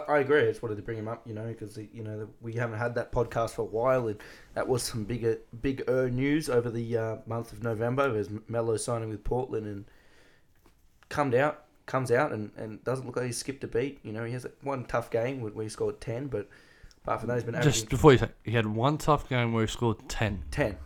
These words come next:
Speaker 1: yeah, still double digits. He's averaging
Speaker 2: Right?
Speaker 1: sixteen.
Speaker 2: What the hell?
Speaker 1: So I think, like you said, of all twenty-nine teams in the league, Portland's the, uh,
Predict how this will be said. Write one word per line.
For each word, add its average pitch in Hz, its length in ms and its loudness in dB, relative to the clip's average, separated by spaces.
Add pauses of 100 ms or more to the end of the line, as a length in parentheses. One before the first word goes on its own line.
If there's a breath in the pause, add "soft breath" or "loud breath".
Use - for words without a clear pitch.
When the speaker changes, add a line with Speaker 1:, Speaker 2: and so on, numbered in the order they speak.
Speaker 1:
yeah, 110 140 0
still 139 220 0
double 110 280 2
digits. 101 360 -10
He's 104 160 -4
averaging 113 300 0
Speaker 2:
Right? 127 280 6
Speaker 1:
sixteen. 120 300 0
Speaker 2:
What 131 200 0
the 135 80 4
hell? 113 240 4 (680 soft breath)
Speaker 1:
So 110 520 0
I 117 80 0
think, 120 340 -2
like 139 220 0
you 120 80 -6
said, 127 240 0
of 104 160 -8
all 131 240 4
twenty-nine 123 500 0
teams 113 480 -4 (560)
in 107 100 -10
the 104 100 -6
league, 110 340 0 (960)
Portland's - 400 -2 (300)
the, 98 280 -10
uh, 92 100 -8